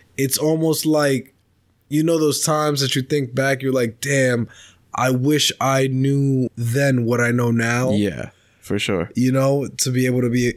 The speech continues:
Speaker 1: like, to influence certain things, but, like, you're older now at this
Speaker 2: Yeah.
Speaker 1: point.
Speaker 2: Yep.
Speaker 1: So I figured that, like, if you still look like a thirty-year-old up until you're ninety,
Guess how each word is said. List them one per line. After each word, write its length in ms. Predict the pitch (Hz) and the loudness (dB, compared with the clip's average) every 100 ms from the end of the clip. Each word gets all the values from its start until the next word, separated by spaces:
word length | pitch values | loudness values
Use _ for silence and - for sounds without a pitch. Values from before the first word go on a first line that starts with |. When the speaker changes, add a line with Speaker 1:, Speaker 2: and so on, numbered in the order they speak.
| - | -6
Speaker 1:
like, 320 | 113 120 120 110 | -6 -2 -2 -2
to 120 | - 123 | -4 -2
influence 440 | 120 131 131 127 | -2 -2 -2 0
certain 320 | - 131 131 | -2 -2 -4
things, 280 | 139 139 120 | -4 -2 -2
but, 80 | 117 | 0
like, 220 | 113 110 | -2 -2
you're 120 | 117 - - - | -4 -4 -10 -4
older 360 | 120 123 127 131 | -2 0 0 -2
now 320 | 135 139 143 | -2 0 0
at 60 | 107 | 2
this 200 | 104 - | 0 -2
Speaker 2:
Yeah. 60 | |
Speaker 1:
point. 320 | 151 147 151 - - | -4 -2 -4 -4 -2
Speaker 2:
Yep. 220 | 107 - | -2 -2
Speaker 1:
So 80 | 127 | -4
I 40 | |
figured 360 | - 143 143 127 | 0 0 0 0
that, 140 | 123 | 0
like, 300 | 120 113 104 | 0 -2 -2
if 140 | 113 107 | -4 -2
you 100 | 117 | 0
still 340 | - 143 135 | 0 0 0
look 320 | 127 120 131 131 | 2 0 0 -2
like 200 | 120 110 | -2 -2
a 40 | |
thirty-year-old 720 | 101 120 120 107 104 101 101 95 | -2 -2 0 0 0 0 0 -2
up 140 | - | -4
until 380 | 104 110 98 110 | -4 -4 -2 -2
you're 160 | 104 | 0
ninety, 680 | 101 104 113 107 98 98 123 | 0 -2 0 0 0 -2 -4